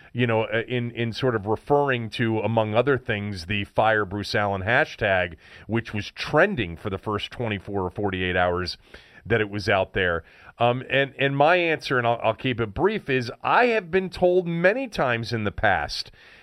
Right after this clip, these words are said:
that he is detached from sort of the reality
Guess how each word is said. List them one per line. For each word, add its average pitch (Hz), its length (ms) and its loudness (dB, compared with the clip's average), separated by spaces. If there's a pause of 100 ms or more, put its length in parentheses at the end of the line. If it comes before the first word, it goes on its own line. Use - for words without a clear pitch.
(100)
that 139 180 4
he 175 720 0
is 135 260 -4
detached - 1120 0 (380)
from 135 240 -2
sort 175 300 2
of 127 160 0
the 135 100 6
reality 135 880 2